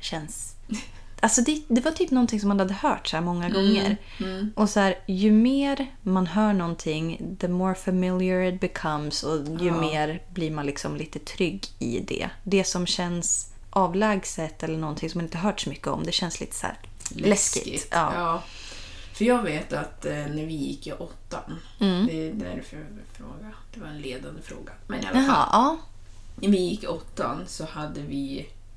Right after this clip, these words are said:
Speaker 2: en lektion jag minns bara en lektion, men det var säkert fler.
Speaker 1: Mm.
Speaker 2: Ehm,
Speaker 1: En eller två var det.
Speaker 2: Ja.
Speaker 1: Mm, var inte mer än så.
Speaker 2: Nej, men då gick vi igenom o-, massa olika, så tror jag att vi hade studiebesök på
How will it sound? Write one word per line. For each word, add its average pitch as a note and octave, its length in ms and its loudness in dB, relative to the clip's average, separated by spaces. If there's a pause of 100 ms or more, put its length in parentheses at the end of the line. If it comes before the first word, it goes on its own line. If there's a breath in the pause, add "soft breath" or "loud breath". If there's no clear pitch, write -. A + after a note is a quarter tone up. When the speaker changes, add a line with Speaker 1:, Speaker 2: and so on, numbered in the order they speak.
(180)
Speaker 2:
en C3+ 220 -6
lektion - 680 -8 (520)
jag C#3+ 260 -2
minns C#3 280 -2
bara - 120 -8
en - 180 -6
lektion, - 280 -10
men D#3 180 -6
det - 80 -6
var - 160 -8
säkert - 500 -12
fler. - 200 -10 (520 soft breath)
Speaker 1:
Mm. G3+ 320 2 (180)
Speaker 2:
Ehm, C#3 480 -4
Speaker 1:
En G#3+ 180 6
eller E3 180 -2
två - 140 -8 (100)
var E3+ 200 -6
det. - 160 -6 (140)
Speaker 2:
Ja. D#3+ 280 -4
Speaker 1:
Mm, F#3 320 2
var - 100 -8 (140)
inte F3 200 -4
mer F#3 180 -4
än F#3 80 -2
så. F#3 180 -2 (160)
Speaker 2:
Nej, D#3+ 600 -8
men D#3+ 220 -6
då E3+ 160 0
gick D#3+ 220 0
vi E3 100 -4
igenom D#3+ 840 -2 (140)
o-, D3+ 260 -4
massa D3 280 -4
olika, D3+ 300 -4
så F3 100 -6
tror F3+ 160 -2
jag D#3+ 80 -2
att - 100 -10
vi D#3 60 -4
hade D#3 360 -6
studiebesök - 1000 -6
på C#3 300 -6